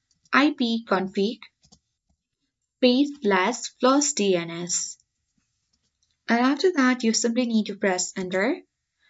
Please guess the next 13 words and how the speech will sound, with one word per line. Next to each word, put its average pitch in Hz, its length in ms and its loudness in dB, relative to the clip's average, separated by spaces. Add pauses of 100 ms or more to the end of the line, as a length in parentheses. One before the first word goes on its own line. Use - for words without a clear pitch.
(220)
And 208 100 6
here 247 400 2
again, 220 340 2
you 208 160 0
need 214 220 2
to 233 80 0
type 214 380 -2
in 196 300 -4 (480)
net 220 320 4
S 185 300 -4
H 269 460 0 (1600)
win 226 400 4
sock, 208 720 -6